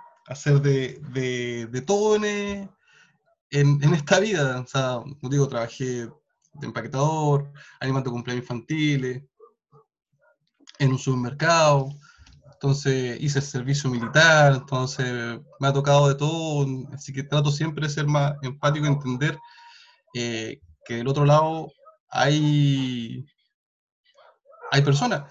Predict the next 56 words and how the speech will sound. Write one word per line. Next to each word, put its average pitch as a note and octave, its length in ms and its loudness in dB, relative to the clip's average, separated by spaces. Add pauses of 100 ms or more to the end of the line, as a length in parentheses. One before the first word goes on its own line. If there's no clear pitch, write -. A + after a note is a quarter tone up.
(260)
Y, C#3+ 80 -2
por C#3+ 120 2
ejemplo, E3+ 300 0
pasa E3 220 -2
mucho F3+ 320 -4
con E3+ 100 -4
el D3 180 0
tema D#3+ 240 0
de D3 120 0
que C#3+ 80 2
nosotros, E3 500 0
eh, B2+ 340 -2
como B2 140 -4
Ministerio C3 300 -4
Público, D#3+ 300 -4
uno D3 120 4
de D3 60 6
los C#3+ 60 2
principios D#3 300 -2
que D3+ 60 4
nos C#3+ 100 6
rige E3+ 240 0
es D#3 60 -2
el - 40 -8
principio D3 320 0
de D3 80 4
objetividad. C#3+ 520 0 (540)
Entonces, C#3 260 0
nosotros, D#3 340 0 (160)
si - 200 0
investigamos C#3+ 420 4
un F#3 80 2
hecho, F#3+ 180 -2
no E3+ 120 0
solamente G3 320 -4
tenemos F#3+ 260 -2 (100)
que F3 180 -4 (320)
buscar E3 420 0
lo F#3+ 120 2
que E3+ 100 -2
esta D3 180 -4
persona E3+ 840 2
lo C#3 260 2
puede E3+ 140 2
inculpar. D#3 380 2
O - 360 -12
sea, C#3+ 140 -6
si D3+ 80 2
nosotros E3+ 300 2
durante F3 320 0
el, D#3 100 -2 (300)
el C#3+ 120 -4
transcurso F3 560 -6
de E3+ 60 -2
la D#3 80 2
investigación C#3 580 -2